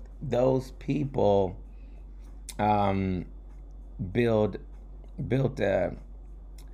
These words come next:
uh, a series of walls around us that allowed us to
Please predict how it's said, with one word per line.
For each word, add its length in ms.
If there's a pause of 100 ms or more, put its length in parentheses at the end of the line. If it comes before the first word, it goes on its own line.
(360)
uh, 280
a 100
series 360
of 80
walls 460
around 420
us 180
that 200
allowed 800
us 520 (140)
to 480